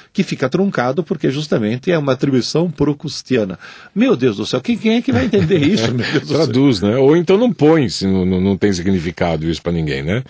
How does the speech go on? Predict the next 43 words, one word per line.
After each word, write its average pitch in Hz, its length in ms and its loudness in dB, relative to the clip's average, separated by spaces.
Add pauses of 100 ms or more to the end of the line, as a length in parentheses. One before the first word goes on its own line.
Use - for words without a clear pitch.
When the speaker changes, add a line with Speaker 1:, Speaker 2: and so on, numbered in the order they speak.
(140)
Speaker 1:
É, - 540 -8
mas 170 240 -2
é, 131 1080 -4
é 151 40 0
uma 156 160 -2
coisa 151 220 -2
assim 147 160 -8
fantástica. 113 440 -4
Speaker 2:
Mas 147 100 2
qual 254 220 2
era 214 100 4
aquele 151 240 -2
nosso 120 260 0
Speaker 1:
Ah, 101 40 2
Speaker 2:
ouvinte, 113 380 0
Speaker 1:
é, - 20 4
então, 170 240 0
Speaker 2:
Luiz? 101 120 2
Speaker 1:
Paulinho 185 360 4
Meira 135 320 2
diz 139 180 -4
o 143 60 -4
seguinte: - 380 -6
Speaker 2:
Hum. 92 160 -2 (640)
Speaker 1:
"Achei 226 280 0
muito 226 260 4
legal 131 380 2
a 117 80 2
dica 139 340 -2
do 117 80 0
ouvinte 107 340 -2
Wagner 95 640 -4
e 135 80 -4
baixei 156 560 -2 (440)
as 139 200 -4
duas." 90 520 -4
Bom. - 600 -12
Speaker 2:
Que 104 160 0
é 101 40 2
aquela 104 360 0
história 104 440 0
lá 95 140 0
Speaker 1:
É, 104 40 0